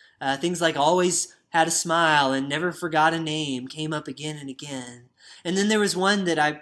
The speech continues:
especially remember. Someone said, "He was one of the kindest men, uh, that I've ever met. He didn't just train his students,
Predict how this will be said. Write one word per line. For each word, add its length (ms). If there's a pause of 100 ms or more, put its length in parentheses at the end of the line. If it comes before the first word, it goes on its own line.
especially 540
remember. 500 (880)
Someone 360
said, 340 (360)
"He 200
was 180
one 160
of 120
the 100
kindest 720
men, 500 (240)
uh, 460 (120)
that 120
I've 120
ever 220
met. 600 (360)
He 100
didn't 380
just 560
train 640
his 200
students, 880